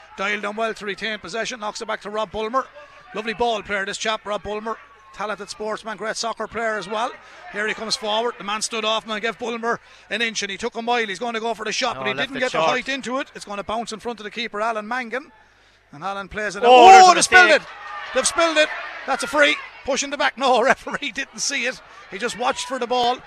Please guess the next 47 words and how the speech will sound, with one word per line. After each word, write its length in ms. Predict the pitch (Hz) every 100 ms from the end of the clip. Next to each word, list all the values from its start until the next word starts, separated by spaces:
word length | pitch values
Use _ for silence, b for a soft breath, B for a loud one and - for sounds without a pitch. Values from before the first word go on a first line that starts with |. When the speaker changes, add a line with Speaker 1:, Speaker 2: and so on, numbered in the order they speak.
| B B
Speaker 1:
And 180 | 190 214
Malachi's 460 | 285 277 262 202
made 140 | 240 240
a 60 |
crucial 540 | 190 - 311 349 262 262
mistake, 420 | 240 - 254 247
and 100 | 233
they've 120 | 220
gotten 240 | 262 262 294
away 260 | 277 320
with 140 | 349 339
it, 100 | 311
Willie 200 | 285 -
Quinlan. 300 | 233 - 147
Speaker 2:
Yeah, 140 | 151
two 240 | - 180 185
Clonmore 520 | 185 180 180 185 160
p-, 100 | 202
players 340 | 147 185 185 156
need, 160 | 175 165
seem 200 | - 185
to 60 |
fall 240 | 160 185 180
over 180 | 190 175
themselves 360 | 160 170 147
with 100 | 139
the, 220 | 156 151 - B B -
the 60 | 143
corner 280 | 175 185 170
back 200 | 180 -
coming 220 | 165 170
out 200 | 180 160
of 100 | 135
it. 100 | 127
Made 160 | 175
a 40 | 180
mistake, 380 | 160 190 170 175
went 140 | 170
to 60 | 165
pass 320 | 175 175 -
it, 100 | 147 -
ended 220 | 156 165
up 100 | 170
losing 320 | 156 175 151 147
the 80 |
ball, 280 | 135 170 165
and 140 | 151